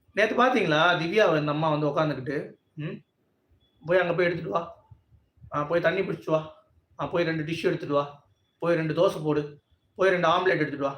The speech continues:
அப்படின்ற மாதிரி வந்து பாத்தீங்க அப்படின்னா சொல்றது அப்படிங்கிறது கேவலமா இருக்கு.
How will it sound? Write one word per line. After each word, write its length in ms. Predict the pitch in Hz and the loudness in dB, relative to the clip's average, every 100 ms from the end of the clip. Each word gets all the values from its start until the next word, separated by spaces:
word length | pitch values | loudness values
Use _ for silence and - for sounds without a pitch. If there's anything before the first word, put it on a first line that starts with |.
| - _ _ _ _ - | -12 _ _ _ _ -2
அப்படின்ற 380 | 156 156 151 139 | 0 0 -2 -2
மாதிரி 220 | 151 185 | 0 2
வந்து 200 | 156 156 | 0 -2
பாத்தீங்க 340 | 147 147 147 151 | 0 -2 -2 -2
அப்படின்னா 400 | 143 131 131 139 135 139 190 - | -2 -4 -6 -6 -4 -4 -4 -8
சொல்றது 460 | - 147 151 151 151 | -10 -4 -2 0 0
அப்படிங்கிறது 500 | 135 143 135 127 151 247 - _ _ _ _ - | -2 -2 -6 -6 -4 -4 -6 _ _ _ _ -6
கேவலமா 520 | 151 175 208 196 185 | 0 4 4 4 2
இருக்கு. 220 | 160 - | 0 -4